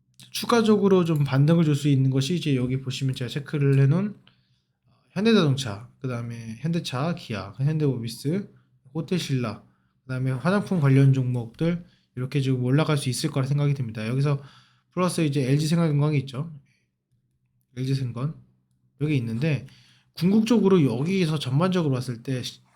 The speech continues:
실질적으로, 어, 코로나 그리고 중국에 대한 직격탄을 맞은 것은 사실은 화장품주예요. 그래서 저는 개인적으로 내일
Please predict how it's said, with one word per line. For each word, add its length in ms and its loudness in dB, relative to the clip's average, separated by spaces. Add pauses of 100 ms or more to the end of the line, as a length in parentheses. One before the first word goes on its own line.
(140)
실질적으로, 1080 0 (560)
어, 420 -14
코로나 520 2
그리고 300 0
중국에 840 -2
대한 280 0
직격탄을 520 2
맞은 280 2
것은 280 -4
사실은 280 -2
화장품주예요. 640 -2
그래서 320 -6 (480)
저는 140 0
개인적으로 560 2
내일 380 2